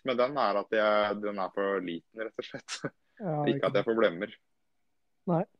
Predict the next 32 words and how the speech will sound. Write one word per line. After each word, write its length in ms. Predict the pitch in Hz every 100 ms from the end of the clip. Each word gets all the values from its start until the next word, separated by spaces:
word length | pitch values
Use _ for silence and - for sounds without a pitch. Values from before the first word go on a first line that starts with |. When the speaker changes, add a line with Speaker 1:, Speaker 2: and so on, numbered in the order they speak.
| _ _ _ _ _ _ -
Speaker 2:
Og 80 |
det 120 | 160 156
er 140 | 135
jo 400 | 139 143 143 143
<laughs> 880 | 147 - 208 - - - - _ _
noe 300 | 170 156 135
man, 240 | 131 139 143 147
en, 140 | 147 147
eller 260 | 151 147
en 80 | 147
felle 200 | 156 123
man 200 | 120 127
kan 160 | 135 139
gå 220 | 131 123
i 300 | 151 185 180
uansett, 400 | 160 156 151 180 - -
eh, 300 | 180 170 170
når 160 | 165 160
det 200 | 160 156
kommer 260 | 170 156 147
til 320 | 165 160 156 156 - _ _ _ -
å 100 | 160
kjøpe 260 | 160 - 151
sko 220 | - 156
på 140 | 147 151
nett, 200 | 180 -
at 120 | 202 165
man 140 | 165
ikke 160 | 151 147
kan 160 | 151
prøve 320 | 151 151 113
de 140 | 127